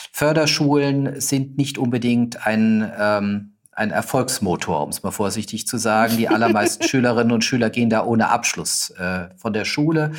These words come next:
Speaker 1: Ich will da auch niemanden diskreditieren, ich will auch niemanden irgendwie schlecht machen, aber wenn man sich die Zahlen wirklich anschaut, dann muss man sagen, es mag vielleicht mal vor dreißig, vierzig Jahren gut gewesen sein, Förderschulen zu errichten. Und, äh, man muss ja auch zugestehen, dass, äh, Förderschulen bestimmte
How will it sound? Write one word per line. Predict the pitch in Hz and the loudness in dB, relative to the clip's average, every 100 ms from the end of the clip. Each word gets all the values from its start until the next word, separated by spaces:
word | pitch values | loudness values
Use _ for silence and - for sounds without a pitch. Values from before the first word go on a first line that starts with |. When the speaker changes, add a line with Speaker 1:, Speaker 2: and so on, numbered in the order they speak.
| - - - | -8 -8 -4
Speaker 1:
Ich | - | 2
will | |
da | 151 123 | 4 4
auch | 131 | 2
niemanden | 151 170 156 147 139 | 2 4 4 2 -2
diskreditieren, | 139 - - 127 123 - 175 170 | -2 -2 -2 0 0 2 2 2
ich | 143 - | 0 -2
will | 135 | -2
auch | - | -2
niemanden | 147 139 127 120 | 0 0 0 -4
irgendwie | 131 117 113 107 | -4 -4 -4 -2
schlecht | - 156 175 - | 0 0 -2 -2
machen, | 139 127 143 | -2 0 0
aber | 120 123 117 | 0 2 0
wenn | 120 | 0
man | 117 | 0
sich | 113 | -4
die | - | -10
Zahlen | - - 123 123 | -4 2 2 2
wirklich | 120 113 110 | 0 -2 -2
anschaut, | 107 120 - 104 104 - - - - - | 0 0 2 2 0 -6 -12 -12 -8 -2
dann | 107 | 2
muss | 123 123 | 2 2
man | 120 110 | 0 2
sagen, | 107 113 120 120 | 4 4 2 -2
es | 90 - | -2 2
mag | 135 139 | 0 2
vielleicht | 139 120 120 - - - - - | 2 2 2 -6 -12 -18 -18 -2
mal | 113 113 | 0 2
vor | 123 | 2
dreißig, | 107 123 135 - | 4 4 2 0
vierzig | 147 151 123 | -2 -2 0
Jahren | 127 113 117 | 2 2 2
gut | 139 - | 0 0
gewesen | 123 123 113 117 | 0 0 0 -2
sein, | 113 110 | 0 0
Förderschulen | - 127 117 - 123 117 | 0 0 0 0 -2 -2
zu | 113 120 | -2 0
errichten. | 104 113 151 - 180 175 | 0 0 -2 -2 0 0
Und, | 165 113 - - | 0 -4 -6 -4
äh, | 117 110 | -2 0
man | 117 | 0
muss | 131 139 | 0 2
ja | 123 | 2
auch | 113 - | 2 -2
zugestehen, | - 147 147 - 139 135 131 120 | -4 -2 0 0 0 2 2 0
dass, | 110 107 - | -2 -2 -4
äh, | 107 | -6
Förderschulen | 107 131 123 117 - 123 123 117 113 | -4 0 0 0 0 0 0 0 -2
bestimmte | 110 123 120 113 117 107 | -4 0 0 0 0 0